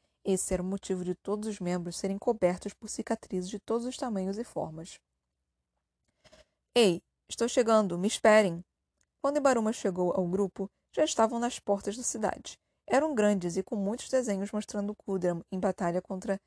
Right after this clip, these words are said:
Dabgudama. Na parte de dentro da cidade, os desenhos contam uma história de paz entre os deuses inferiores, que, dizem os antigos, nessa época ainda eram pessoas comuns.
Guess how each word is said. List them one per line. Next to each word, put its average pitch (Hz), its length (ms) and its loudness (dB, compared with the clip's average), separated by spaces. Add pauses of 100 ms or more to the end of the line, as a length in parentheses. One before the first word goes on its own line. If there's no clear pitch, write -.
(400)
Dabgudama. 202 840 2 (960)
Na 214 100 2
parte 269 280 -2
de 190 100 -6
dentro 185 180 -2
da 180 100 0
cidade, 180 500 0
os 208 100 -8
desenhos 196 520 -2 (200)
contam 202 460 -4
uma 208 200 -2
história 196 360 -2
de 214 100 -4
paz 180 480 -2
entre 214 240 -6
os 220 100 -6
deuses 190 240 0
inferiores, 208 680 -2 (340)
que, 170 200 -2
dizem 190 360 -2
os 180 100 -2
antigos, 175 480 -4
nessa 190 240 -4
época 180 460 -4
ainda 208 340 -2
eram 208 120 0
pessoas 208 300 -4
comuns. 196 500 -6